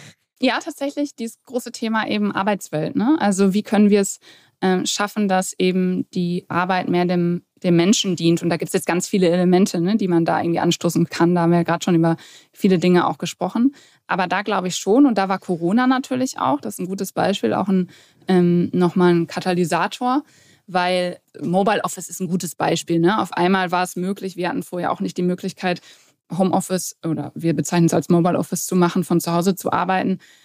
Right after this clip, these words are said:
Ja, weil's einfach nicht, wir hatten nicht die Voraussetzungen und keiner daran geglaubt, dass das funktioniert, ne? So, und wie jedes Unternehmen, die das genauso gemacht haben, die haben natürlich jetzt verstanden, boah, es funktioniert und es ist, äh, diese Flexibilität ist für Menschen, hat einfach sehr, sehr viele Vorteile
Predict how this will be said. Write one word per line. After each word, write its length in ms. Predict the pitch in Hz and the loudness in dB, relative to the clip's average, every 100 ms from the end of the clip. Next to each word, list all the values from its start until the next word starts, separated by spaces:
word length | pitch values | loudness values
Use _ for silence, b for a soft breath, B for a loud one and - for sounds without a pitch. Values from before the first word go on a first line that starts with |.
| b - | b -8
Ja, 240 | 185 190 | -4 -2
weil's 180 | 175 185 | -2 -4
einfach 340 | 185 170 170 | -4 -4 -4
nicht, 240 | 180 175 - | -4 -4 0
wir 100 | 180 | 0
hatten 120 | 156 | 0
nicht 140 | 175 | -4
die 60 | 175 | -8
Voraussetzungen 760 | - 165 165 185 196 - 185 | -8 -2 -2 -2 -6 -8 -4
und 60 | 170 | -4
keiner 260 | - 185 180 | -2 0 0
daran 200 | 175 175 | 0 0
geglaubt, 280 | 165 180 175 | 0 -2 -4
dass 140 | - | -8
das 80 | - | -8
funktioniert, 520 | 175 165 165 175 151 | -6 -2 2 2 4
ne? 160 | 170 - B B | 2 0 B B
So, 160 | - 175 | 0 0
und 140 | 165 | 2
wie 60 | 175 | 2
jedes 280 | 190 202 | 2 2
Unternehmen, 600 | - 165 185 180 185 190 - b b _ | -2 -2 0 0 0 -2 -6 b b _
die 160 | 190 | -4
das 140 | 175 - | -2 0
genauso 360 | 180 175 190 | 2 2 0
gemacht 320 | 185 185 - | -2 -2 -2
haben, 220 | 190 175 180 | -2 -2 0
die 80 | |
haben 80 | 175 | 0
natürlich 300 | 180 - 180 | 0 -2 -4
jetzt 140 | 175 - | -4 -4
verstanden, 320 | 180 180 175 | -4 0 0
boah, 80 | 175 | -2
es 80 | |
funktioniert 600 | - 185 - 180 196 220 - | -2 -4 2 4 4 2 -2
und 140 | 175 | -4
es 120 | - | -2
ist, 360 | - 196 - - | -6 -6 -10 -2
äh, 140 | 180 | 0
diese 200 | 160 175 | 2 -2
Flexibilität 540 | 180 180 - 175 - 196 | 0 -2 0 0 0 -2
ist 120 | - | 0
für 80 | 180 | 2
Menschen, 440 | 170 180 175 170 B B B _ | 4 4 0 -2 B B B _
hat 180 | 185 - | -6 -2
einfach 260 | 170 170 | 0 -2
sehr, 140 | 170 175 | 0 0
sehr 100 | 175 | 0
viele 200 | 170 165 | 0 0
Vorteile 600 | 175 180 170 160 180 | 0 -2 -4 -4 -2